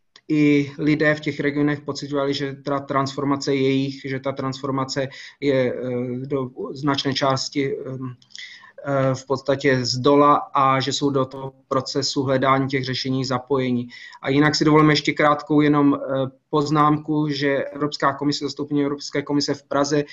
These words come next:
nyní má otevřenou výzvu na takzvaná centra Europe Direct, eh, která v podstatě do, eh, do těch regionů, eh, přináší informace o, eh, mimo jiné tom, co se děje na ú-, evropské úrovni, ale i v podstatě,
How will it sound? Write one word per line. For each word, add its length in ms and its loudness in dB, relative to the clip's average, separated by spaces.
nyní 200 8
má 180 6
otevřenou 520 0
výzvu 580 0
na 340 4
takzvaná 520 0
centra 380 0
Europe 340 4
Direct, 520 0
eh, 180 -2
která 520 2
v 80 -8
podstatě 460 -4
do, 400 0
eh, 40 -4
do 120 -4
těch 200 -2
regionů, 720 4
eh, 40 -8
přináší 500 0
informace 800 2
o, 360 2
eh, 180 -8
mimo 260 -2
jiné 360 -2
tom, 160 -4
co 140 -6
se 220 -2
děje 260 0
na 120 0
ú-, 200 -8
evropské 460 -2
úrovni, 420 0
ale 200 0
i 160 -2
v 80 -12
podstatě, 500 -6